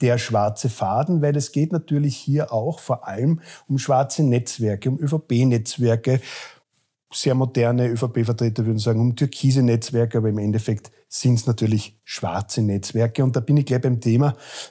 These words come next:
lieber Christian Hafenecker. Äh, begonnen hat dieser Untersuchungsausschuss eigentlich mit einer Diskussion, äh, wo es darum ging, kann dieser Präsident, der Nationalratspräsident ist, dieser Präsident Wolfgang Sobotka, kann der überhaupt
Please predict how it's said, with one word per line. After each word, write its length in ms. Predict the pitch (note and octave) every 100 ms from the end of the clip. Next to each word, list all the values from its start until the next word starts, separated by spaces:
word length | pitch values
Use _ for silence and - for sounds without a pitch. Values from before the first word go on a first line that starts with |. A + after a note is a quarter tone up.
| -
lieber 200 | C3 A#2+
Christian 500 | A#2+ C3 - C3+ A2+
Hafenecker. 640 | G#2+ C3+ B2+ A#2+ B2+ A2 _ _ _ _ _
Äh, 140 | A#2+ A#2+ -
begonnen 500 | B2+ C3 D3+ F#3 E3
hat 160 | D#3
dieser 160 | D#3+ D3+
Untersuchungsausschuss 1200 | D3 D3 - D#3 F3 - A2+ C#3+ - D#3+ - -
eigentlich 760 | A2+ D3 D3+ D#3 D3+ D#3 - - - -
mit 160 | C#3 C#3
einer 160 | C3+
Diskussion, 960 | B2+ C#3+ - C#3 A#2 A#2+ A2 C#3+ F3 F3+ - - - -
äh, 280 | B2 B2+ B2 - -
wo 160 | B2+
es 100 | B2+
darum 300 | - G#2 C3+
ging, 360 | C3+ D3 D#3+ -
kann 500 | - - C3 F3 F3
dieser 380 | - B3+ F3 F3
Präsident, 760 | D3+ C3+ B2+ B2 G#2+ B2+ E3+ D3+
der 160 | B2+
Nationalratspräsident 960 | B2 A#2 B2 G#2+ C#3 - C#3+ C#3 C#3 C#3+
ist, 160 | D#3 -
dieser 260 | B2+ B2
Präsident 460 | A#2 A#2+ A2+ A#2+ B2
Wolfgang 320 | A#2+ - B2
Sobotka, 420 | A#2+ A#2+ C#3 D3
kann 380 | C#3+ - A2+ C#3+
der 180 | D3 D3
überhaupt 580 | C#3+ D3 B2+ B2+ -